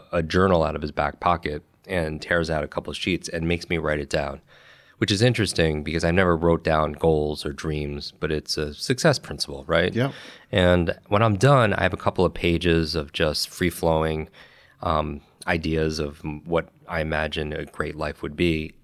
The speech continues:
Speaker 1: And I fold the sheets of paper to put in my pocket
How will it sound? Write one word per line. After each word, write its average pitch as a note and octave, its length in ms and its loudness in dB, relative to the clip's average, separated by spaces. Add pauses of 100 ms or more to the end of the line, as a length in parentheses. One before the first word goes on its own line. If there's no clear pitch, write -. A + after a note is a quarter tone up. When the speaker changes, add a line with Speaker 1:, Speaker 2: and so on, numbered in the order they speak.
(120)
Speaker 1:
And E2 160 -2
I D2+ 140 -6 (100)
fold A2 340 2
the F2+ 80 -4
sheets - 280 -6
of - 80 -8
paper B2+ 320 0
to E2+ 80 -2
put F#2 160 -2
in F2+ 80 2
my D#2+ 120 0
pocket B2 600 -2